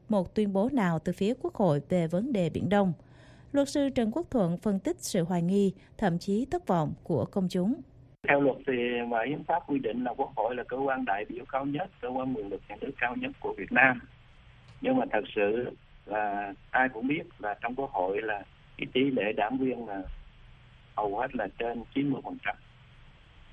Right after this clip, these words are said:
Speaker 2: Cho nên những cái gì mà đảng chưa thể hiện ý kiến được của mình thì rõ ràng Quốc hội cũng rất khó biểu quyết được. Thì đó là cái câu chuyện mà tôi cũng không biết là mấy người đã thảo luận và đánh giá thế nào. Nhưng mà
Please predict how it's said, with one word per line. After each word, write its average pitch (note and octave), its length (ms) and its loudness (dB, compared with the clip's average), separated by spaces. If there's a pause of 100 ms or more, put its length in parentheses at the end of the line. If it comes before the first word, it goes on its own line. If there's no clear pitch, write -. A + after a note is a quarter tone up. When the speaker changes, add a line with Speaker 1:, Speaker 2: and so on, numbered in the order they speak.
(140)
Speaker 2:
Cho A2+ 80 0
nên B2+ 240 4
những A#2+ 120 2
cái C#3 140 4
gì A#2 240 2
mà G#2 100 -2
đảng G2 260 2 (140)
chưa C3 240 4 (460)
thể G#2+ 60 0 (160)
hiện F#2+ 140 0
ý G#2 180 -10
kiến - 180 -4
được - 120 -6
của B2+ 120 -2
mình A2 200 0 (640)
thì F#2 140 -2
rõ F#2+ 180 2
ràng G#2 260 2
Quốc C#3+ 140 0
hội G2 360 0
cũng G#2 200 -10
rất C#3 200 -10
khó B2+ 440 0
biểu G2 140 -2
quyết C3+ 180 -2
được. F2+ 160 -4 (760)
Thì F#2+ 120 0
đó A2+ 240 4
là A#2 240 2
cái G#2+ 140 -12
câu A2 220 -2
chuyện F#2 200 -2 (100)
mà F#2+ 160 -8
tôi G#2+ 200 0 (100)
cũng G2+ 120 -6
không A#2 240 -6
biết B2+ 220 -2
là G2+ 80 -2
mấy G#2 180 -4
người G2+ 200 -6
đã G2+ 160 -4
thảo - 200 -2
luận F#2+ 180 -4
và - 100 -10
đánh A#2 160 -10
giá B2 180 -2
thế - 120 -10
nào. F#2+ 180 -4 (580)
Nhưng A2 160 0
mà G#2 80 0